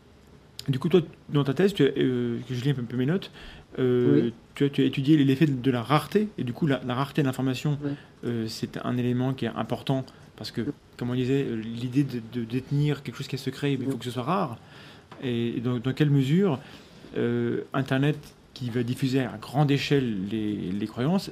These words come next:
Speaker 1: est-ce que c'est pas, euh, d'une certaine manière, c'est, c'est, enfin, est-ce que ça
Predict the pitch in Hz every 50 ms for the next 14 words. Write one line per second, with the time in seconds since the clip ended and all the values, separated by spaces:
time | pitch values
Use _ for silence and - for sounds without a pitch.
0 | - - 120 117 - - 143 - - 127 - 139 143 147 139 - - - - -
1 | - - - - - - - 131 127 123 117 123 127 139 165 175 143 123 - -
2 | - - - - - - - - - - - - 123 107 - - - - - -
3 | - - - - - - - 330 330 - - - - - - - - - - -
4 | - - - 135 - - 202 185 - -